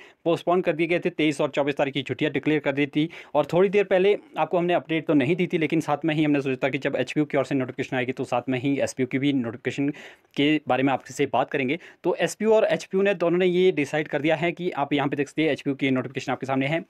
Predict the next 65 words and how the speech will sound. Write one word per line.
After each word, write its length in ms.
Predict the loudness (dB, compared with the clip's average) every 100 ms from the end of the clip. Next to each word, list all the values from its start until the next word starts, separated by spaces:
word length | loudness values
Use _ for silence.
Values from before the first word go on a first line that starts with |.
| _ -8
एसपीयू 220 | -2 -2
की 100 | 0
भी 140 | 0
हमारे 240 | 2 2 2
पास 200 | 0 -2
है। 100 | -4 -10 -20 _ _
तो 80 | 4 4 4 -2
उसमें 400 | -2 2 2 0
भी 140 | 0 0
यही 280 | 2 2
बात 220 | 2 2 0
लिखी 180 | -2 0
गई 120 | 2
है 120 | 0
कि 100 | 0
जो 120 | 2
आपका 220 | 2 2 -2 0
पच्चीस 280 | -2 -2 0
तारीख 220 | 0 0
को 120 | -2
भी 120 | -2 0
जो 120 | 0
एग्जाम 260 | 0 0 0
होना 180 | -2 0
था, 100 | 0
वो 160 | 0
आपका 240 | 0 0 0
नहीं 260 | 0 0
होगा। 240 | 0 0 -2 -8 _ _ _
और 180 | 2 2
फिर 240 | 2 0 0 -4
जो 240 | 2 2
एसपीयू 320 | 2 -2 -2
ने 100 | 0
लिखा 180 | 2 2
है, 100 | 2
एसपीयू 220 | 2 0
ने 80 | 2
ये 160 | 2 2
लिखा 180 | 2 0
है 120 | 0
कि 140 | -2
आपके 200 | -2 0
जो 100 | -2
छब्बीस 380 | -2 0 0 0
तारीख 200 | -2 0
से 100 | -2
एग्जाम 260 | 0 0 0
होंगे, 180 | 0
वो 200 | 0 0 0
as 100 | 0
it 100 | -2
is 140 | -2 0
होंगे, 200 | -2 -2
जिस 180 | -4
तरह 120 | -4 -4
से 140 | -4
शेड्यूल 280 | -4 -4 -2
जारी 200 | 0 -2
किया 160 | -2
गया 140 | -2 0
था। 140 | -2 -4 -16 -2
लेकिन 340 | 2 2 2 2
जो 100 | 4
आपके 380 | 4 4 4